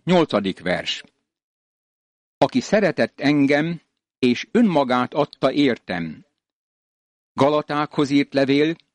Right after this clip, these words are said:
második rész, huszadik vers. Szerette övéit e világban, szerette őket mindvégig. János evangéliuma, tizenharmadik rész, első vers.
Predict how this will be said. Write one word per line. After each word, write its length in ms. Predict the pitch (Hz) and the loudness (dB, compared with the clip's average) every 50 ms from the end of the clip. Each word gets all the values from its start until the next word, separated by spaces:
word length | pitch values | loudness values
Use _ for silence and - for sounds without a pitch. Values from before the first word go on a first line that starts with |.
| _ _ _ _ _ - | _ _ _ _ _ -2
második 580 | - 127 143 151 151 - 147 135 139 139 - - | 0 2 2 2 0 0 -2 -2 -2 -2 -2 0
rész, 400 | 139 143 143 156 - - - _ _ _ _ _ - | 0 2 2 2 0 -2 -12 _ _ _ _ _ -2
huszadik 480 | - 185 - 151 127 110 98 98 - | -2 0 2 2 0 0 -2 -6 -6
vers. 460 | - 85 95 85 82 80 - - - - _ _ _ _ _ _ _ _ _ _ _ _ _ _ _ _ _ _ _ _ _ _ | -6 -6 -6 -6 -6 -6 -8 -10 -12 -12 _ _ _ _ _ _ _ _ _ _ _ _ _ _ _ _ _ _ _ _ _ _
Szerette 640 | - - - 240 240 208 175 - _ - 165 147 - | -10 -2 0 2 2 2 2 0 _ -4 -2 -2 0
övéit 520 | 156 175 175 143 156 151 143 135 131 - | 2 0 0 0 0 0 0 0 0 0
e 120 | 143 139 120 | -2 -4 0
világban, 800 | 143 175 160 139 117 104 98 85 87 87 90 85 82 - - - _ _ _ _ _ _ _ _ _ | 0 2 2 2 2 0 -2 -4 -4 -6 -4 -4 -4 -6 -10 -14 _ _ _ _ _ _ _ _ _
szerette 640 | - - - - 180 214 214 175 - _ - - 123 | -18 -12 -2 0 2 2 2 2 0 _ -4 -4 0
őket 460 | 131 143 151 151 - - 151 147 - - | 2 2 0 0 0 -2 -6 -6 -4 -2
mindvégig. 840 | 165 202 220 185 151 117 95 107 92 90 82 76 82 80 _ - - _ _ _ _ _ _ _ _ _ _ _ _ _ _ _ _ _ - | 2 4 4 4 4 2 2 2 0 0 -2 -6 -10 -14 _ -20 -20 _ _ _ _ _ _ _ _ _ _ _ _ _ _ _ _ _ -2
János 460 | - 107 147 190 208 196 185 160 - | 0 0 2 2 2 0 0 0 0
evangéliuma, 800 | 160 147 151 147 143 143 131 135 139 135 127 120 120 113 104 95 | 0 2 2 2 0 0 0 2 2 2 2 2 2 2 2 0
tizenharmadik 920 | 87 - 151 160 160 170 160 165 156 147 151 160 156 156 151 151 147 143 - | -2 -2 -2 0 0 0 0 0 0 0 0 0 0 -2 -2 -2 -4 -6 -2
rész, 440 | 143 139 147 151 156 - - - - _ _ | 0 2 4 4 2 2 -4 -12 -16 _ _
első 520 | - - 170 147 139 - - - 110 101 95 | 0 0 2 2 0 -2 -4 -4 -2 -2 -2
vers. 420 | 82 90 82 82 82 - - - | -4 -4 -6 -6 -8 -10 -12 -12